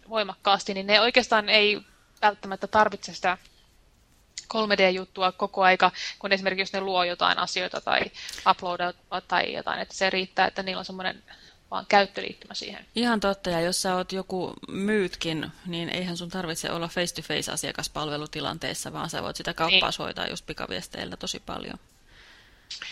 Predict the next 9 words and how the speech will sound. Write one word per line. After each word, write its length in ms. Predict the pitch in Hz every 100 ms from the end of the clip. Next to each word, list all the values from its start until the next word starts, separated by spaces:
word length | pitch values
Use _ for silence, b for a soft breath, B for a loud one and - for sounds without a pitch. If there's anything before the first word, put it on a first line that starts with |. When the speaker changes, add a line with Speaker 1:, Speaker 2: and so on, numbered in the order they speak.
| -
Speaker 1:
Jotain 320 | 226 226 214 208
tällaista 460 | 214 190 - -
ehkä. 320 | 208 - - - _ - - - - B B B B -
Virtual 420 | 269 277 277 240
Worlds, 440 | 233 233 - - - - 214 220
äh, 300 | 214 196 190 190 190 190 190 - - - -
Virtual 720 | 214 240 240 240 240 220 208
Worlds 540 | 202 202 196 196 196 -
News, 480 | 180 175 175 175